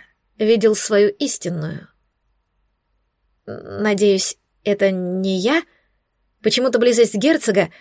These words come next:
меня не на шутку взволновала, вновь вызвав заикание. «Расслабься, Лилит, это не ты», —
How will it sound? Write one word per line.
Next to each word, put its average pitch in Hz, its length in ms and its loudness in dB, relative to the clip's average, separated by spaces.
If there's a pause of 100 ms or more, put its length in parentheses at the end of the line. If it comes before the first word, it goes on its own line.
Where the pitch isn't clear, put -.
(180)
меня 202 220 0
не 220 100 2
на 214 80 2
шутку 240 340 -4
взволновала, 220 920 0
вновь 208 380 -2
вызвав 226 320 0
заикание. 214 640 -2 (1040)
«Расслабься, 202 640 -2
Лилит, 190 500 -2 (380)
это 302 240 0
не 277 140 -2
ты», — - 320 -8